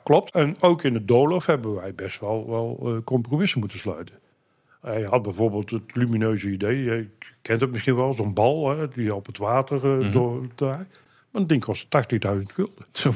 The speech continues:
Speaker 2: <laughs> ja, oké.
Speaker 1: Ja, daar schrok ik ook van. Ik denk, ja, daar koop ik even zo'n ding. Ja, tachtigduizend gulden. Ja, sorry Henny, maar dat geld heb ik niet. Ah, maar dat moet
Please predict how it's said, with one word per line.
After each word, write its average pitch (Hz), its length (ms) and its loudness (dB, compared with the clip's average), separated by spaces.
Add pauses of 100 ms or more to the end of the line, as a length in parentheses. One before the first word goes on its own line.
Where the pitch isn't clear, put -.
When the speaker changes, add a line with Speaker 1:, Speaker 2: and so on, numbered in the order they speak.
(120)
Speaker 2:
<laughs> - 140 -20
ja, 123 120 -4 (120)
oké. 127 360 0
Speaker 1:
Ja, 123 120 6
daar 139 140 6
schrok 117 320 4
ik 120 100 4
ook 160 160 4
van. 117 240 2
Ik 110 80 0
denk, 90 120 -6
ja, 101 160 2
daar 95 180 -2
koop 160 240 4
ik 160 60 6
even 165 260 6
zo'n 147 180 6
ding. 120 280 4
Ja, 131 160 4
tachtigduizend 120 600 2
gulden. 190 340 4 (580)
Ja, 117 320 2
sorry 139 300 4
Henny, 110 220 2
maar 123 200 2
dat 127 140 2
geld 151 200 2
heb 170 180 2
ik 202 80 0
niet. 190 260 2 (1000)
Ah, - 520 -2
maar 214 100 -2
dat 202 180 -6
moet 220 300 -6